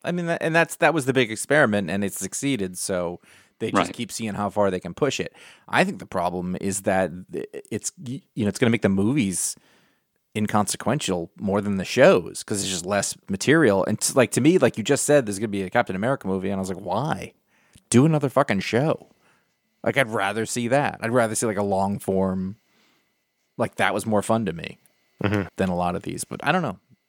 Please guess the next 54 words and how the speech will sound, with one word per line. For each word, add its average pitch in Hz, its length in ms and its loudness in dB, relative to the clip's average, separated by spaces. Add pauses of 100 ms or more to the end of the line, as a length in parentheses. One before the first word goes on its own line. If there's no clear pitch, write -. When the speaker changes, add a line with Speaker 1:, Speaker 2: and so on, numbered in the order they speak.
(140)
Speaker 1:
They're 185 160 4
seeing 185 260 -2
what 180 140 0
the 160 80 -10
people 160 260 -6
will 151 100 -2
put 143 160 -4
up 151 160 -2
with 175 180 -8
right 143 200 -18
now. - 200 -18 (380)
It's - 120 -8
a 95 40 -4
lot. 95 320 -2 (460)
Speaker 3:
The 143 80 0
other 156 120 6
thought 143 240 4
I 127 100 6
had 123 240 4
is 110 160 -2
that, 101 400 -2 (320)
and 127 120 0
I 110 60 2
know 131 140 4
this 127 180 -2
has 113 160 -4
been 110 300 0
said 117 200 -2
their 110 120 2
strategy, 107 540 0
but 98 420 -4 (400)
not 160 160 2
from 170 100 0
Iron 120 260 4
Man, 107 220 0
but - 180 -8
from 131 140 -2
Avengers 143 880 2 (500)
through 123 200 2
Endgame, 101 600 2 (440)
the 117 140 -2
movies 143 320 4
were 143 80 6
all 120 100 4
heading 123 380 2
in 113 160 -2
one 107 180 0
pl-, - 240 -18
direction. 107 400 0
They 120 140 2
weren't 170 140 2
necessarily 147 420 4
all 127 240 4
going 120 420 4